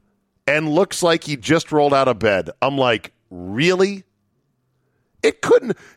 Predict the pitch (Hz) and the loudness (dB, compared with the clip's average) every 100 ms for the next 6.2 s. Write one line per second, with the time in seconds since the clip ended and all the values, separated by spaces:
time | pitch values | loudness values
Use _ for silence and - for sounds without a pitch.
0 | _ 185 202 220 - 190 226 247 233 208 | _ -8 -2 -2 0 0 2 4 4 4
1 | - 190 180 180 175 156 - 147 160 - | 2 0 0 0 2 2 0 -2 -2 -2
2 | 143 - 131 120 - 135 131 127 - 123 | -2 0 0 0 -2 -2 0 -2 -2 -4
3 | - - 139 131 95 71 - _ _ _ | -4 -2 0 0 -2 -12 -16 _ _ _
4 | _ _ - 139 117 101 113 98 82 69 | _ _ -6 0 0 -2 -4 -4 -4 -10
5 | _ _ _ _ _ 110 101 90 92 78 | _ _ _ _ _ -4 -4 -6 -8 -10
6 | 64 | -12